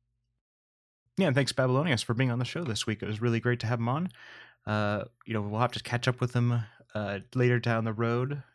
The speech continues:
if they, Blizzard does come through and actually make the changes that he's kinda recommending, or if they go in the complete opposite direction, or if they pull Covenants completely. And so we'll have to have him back on, uh, whenever that happens. <laughs> We'll, you'll know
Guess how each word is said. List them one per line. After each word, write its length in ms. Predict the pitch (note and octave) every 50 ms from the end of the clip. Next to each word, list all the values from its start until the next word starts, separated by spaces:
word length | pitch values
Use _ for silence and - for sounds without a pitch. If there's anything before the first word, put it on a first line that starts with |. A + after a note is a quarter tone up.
| _ _ -
if 180 | A2 G#2+ -
they, 400 | - A2 A2 A2 A2 A2 G#2+ - - -
Blizzard 260 | B2 A#2+ A2 A#2 G#2+
does 200 | A#2+ A#2 A2+ -
come 180 | - B2+ A#2 A2
through 280 | - A#2 A#2+ B2 B2
and 80 | A2 G2+
actually 260 | G2+ G2+ - - G2+
make 160 | G#2+ G2+ -
the 60 | -
changes 380 | - - - A#2 A#2 A2 A2 G#2
that 140 | - G#2 G2
he's 140 | A2 G#2+ -
kinda 220 | - A2+ A2 G#2
recommending, 580 | G2 G#2 G#2 - G2+ G2+ G2+ G2+ G#2+ C3 C3 A#2+ -
or 200 | - B2+ D3 C#3
if 100 | A2 G#2+
they 100 | - A#2
go 180 | A#2 A#2+ B2 B2
in 60 | A#2
the 60 | A2+
complete 280 | A2 - - - C3+ -
opposite 380 | G#2 B2+ - - - - A2+
direction, 480 | G#2+ A2+ B2 C3 B2+ - - D3 D3+ D3 - - - - - _ _ -
or 260 | C#3+ D#3 D#3 C#3+ C3
if 100 | A#2+ A2+
they 120 | - B2+ A#2+
pull 180 | - B2+ A#2+
Covenants 440 | A#2+ - B2 A#2 A2+ A2+ A2 G#2+ -
completely. 480 | - - G#2+ - A#2+ B2 - G2+ G2 - - - - _ _ _ _ _ _ _ - - _ _ _
And 160 | - G2+ G2+ G2+
so 160 | - G#2+ G2+
we'll 100 | G2+ G#2
have 100 | G#2+ G#2
to 60 | - A2
have 80 | G2+
him 60 | G#2
back 180 | G#2 G#2+ G#2+ -
on, 340 | A#2 A#2+ B2+ B2+ B2+ C3+ B2+ - _ -
uh, 180 | - A2 G2+ G2
whenever 320 | F#2+ G#2 A2 A2+ A2+ A2
that 120 | A#2+ B2 A#2
happens. 400 | A#2+ B2 B2+ - C#3+ D3+ C#3+ A#2 A2
<laughs> 40 | A2 G#2+ G#2 - - - C3 B2 A#2+ - E3 D3+ B2+ - - - - -
We'll, 280 | B2+ A#2+ B2 B2 B2 - - - - - - C#3 - -
you'll 180 | A#2 B2 C3 C3
know 400 | C3+ C3 C3 C3+ C3+ C#3 C3